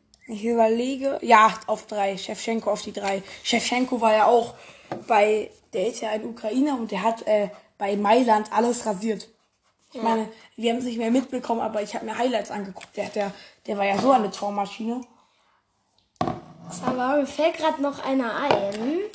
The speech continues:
Speaker 2: Das schreibe ich dir mal hier hin.
Speaker 1: Max Meyer?
Speaker 2: Nein.
Speaker 1: Schade.
Speaker 2: Hm? Wollen wir auch noch rein tun?
Speaker 1: Nee,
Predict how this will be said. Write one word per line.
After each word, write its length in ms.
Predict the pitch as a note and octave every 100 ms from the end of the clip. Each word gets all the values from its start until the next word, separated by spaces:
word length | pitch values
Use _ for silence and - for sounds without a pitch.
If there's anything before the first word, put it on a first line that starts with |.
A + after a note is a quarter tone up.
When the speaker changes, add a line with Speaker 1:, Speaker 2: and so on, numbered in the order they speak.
| - - _ _ _ -
Speaker 2:
Das 120 | -
schreibe 200 | B3 B3
ich 160 | A#3+
dir 220 | - A#3+ A3+
mal 200 | A3 A3
hier 220 | - G#3+
hin. 100 | A3+
Speaker 1:
Max 220 | A#3+ A3
Meyer? 380 | A#3+ A#3+ A#3 C#4 - _ -
Speaker 2:
Nein. 380 | G#3+ G#3+ A#3 C#4+
Speaker 1:
Schade. 300 | - A3 G#3 - _ _ _ _ _ _ _ _ _ _ - _ _ - _ _ _ _
Speaker 2:
Hm? 120 | D4+ F4 - _ _ _ _ _ _ _ _ _ _ _ _ _ _
Wollen 160 | A3 A#3
wir 80 | -
auch 120 | C#4+
noch 160 | D4
rein 160 | D4 C#4+
tun? 180 | - A3+
Speaker 1:
Nee, 320 | A3 A3